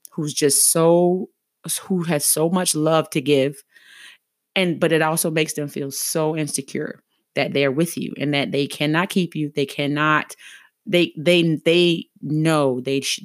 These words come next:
they don't deserve you is what they feel. "I don't deserve this person. This person's better. They're so good." And they have to find your faults then. They have to find what is wrong with you,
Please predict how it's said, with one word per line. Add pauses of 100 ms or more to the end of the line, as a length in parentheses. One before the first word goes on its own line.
they
don't
deserve
you
is
what
they
feel.
"I
don't
deserve
this
person.
This
person's
better. (300)
They're
so
good." (300)
And (180)
they
have
to
find
your
faults
then.
They
have
to
find
what
is
wrong
with
you,